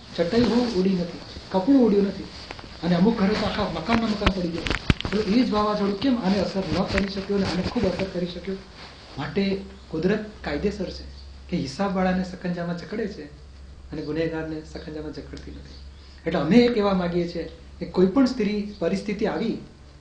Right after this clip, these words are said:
ધારો કે આ સ્થિતિ આવી ગઈ માણસની, એ સ્થિતિમાં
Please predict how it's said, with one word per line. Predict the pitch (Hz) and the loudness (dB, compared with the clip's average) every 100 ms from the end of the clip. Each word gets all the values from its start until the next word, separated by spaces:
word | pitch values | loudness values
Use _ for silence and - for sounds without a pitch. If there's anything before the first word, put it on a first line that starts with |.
| - - | -18 -4
ધારો | 156 | -2
કે | 170 | 0
આ | 165 175 175 165 | 0 2 0 -2
સ્થિતિ | - 180 196 | -4 -4 0
આવી | 156 185 | 0 2
ગઈ | 202 | 0
માણસની, | 165 151 - - - - - - - 202 | 0 -4 -8 -14 -16 -20 -20 -20 0 2
એ | |
સ્થિતિમાં | 226 220 - 233 240 254 - | 4 2 4 4 6 2 -2